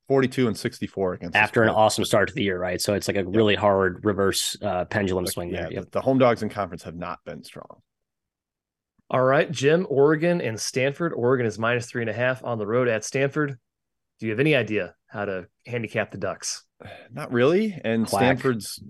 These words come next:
Speaker 1: dominant performance against the Beavers was a little bit confusing, but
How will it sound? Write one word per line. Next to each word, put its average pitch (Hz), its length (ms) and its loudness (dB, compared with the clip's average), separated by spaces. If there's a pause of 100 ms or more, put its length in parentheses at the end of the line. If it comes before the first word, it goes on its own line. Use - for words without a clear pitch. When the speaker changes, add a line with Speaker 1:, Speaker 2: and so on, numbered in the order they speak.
(280)
Speaker 1:
dominant 120 480 2
performance 117 500 -2
against 113 220 -4
the 95 60 -16
Beavers 127 380 -6
was 107 300 -10
a 95 80 -6
little 101 200 0
bit 107 200 -2
confusing, 123 640 -4 (400)
but 117 300 2